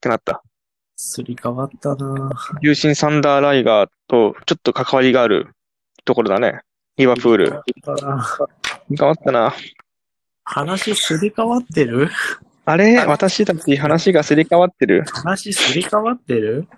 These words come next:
Speaker 1: すり替わってるよ。あ、で、またヨークから帰ってきて。
Speaker 2: そう。
Speaker 1: ロンドンに帰ってきて。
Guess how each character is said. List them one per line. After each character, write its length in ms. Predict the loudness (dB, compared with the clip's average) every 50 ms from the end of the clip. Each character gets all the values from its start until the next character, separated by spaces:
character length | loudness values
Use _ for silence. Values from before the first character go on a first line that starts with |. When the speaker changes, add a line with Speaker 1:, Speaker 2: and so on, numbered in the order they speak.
| _ _ _ _ _ _ _ _
Speaker 1:
す 140 | -10 -4 0
り 100 | 0 0
替 120 | 2 4 4
わ 100 | 4 4
っ 20 |
て 160 | 2 0 2
る 80 | 4 6
よ。 260 | 6 6 4 2 -2 _ _ _ _ _ -20 -18 -10 -4
あ、 80 | -2 2
で、 120 | 2 4
ま 120 | 2 4 2
た 100 | 4 4
ヨ 180 | 6 6 4
ー 40 | 4
ク 80 | 2 0
か 140 | 0 2
ら 240 | 2 4 2 0 -2 -4 -8 -14 -14 -18 _ _ -10
帰 140 | -2 0 0
っ 40 | 0
て 140 | 0 -4 -10
き 80 | -4
て。 180 | -2 -2 -2 -2 -6 -16 -20 -20 _ _ _ _ _ _ -20 _
Speaker 2:
そ 300 | _ -10 -10 -10 -10 -10 _ _ _ _ _ -6 -2
う。 40 |
Speaker 1:
ロ 80 | 0 0
ン 80 | 2 2
ド 100 | 2 2
ン 40 |
に 60 | 2 2
帰 80 | 0
っ 80 | 0 0
て 140 | -2 -10 -14
き 80 | -10
て。 300 | 0 2 2 2 2 0